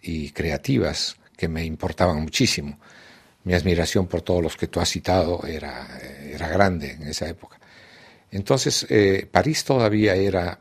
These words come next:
en, en ese momento, para gente como yo,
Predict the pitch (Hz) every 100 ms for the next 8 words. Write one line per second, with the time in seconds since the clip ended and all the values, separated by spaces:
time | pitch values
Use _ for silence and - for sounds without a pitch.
0 | - 95 82 78 76 78 - - - -
1 | - 80 92 95 98 90 90 85 80 -
2 | 87 - 92 95 95 92 90 90 92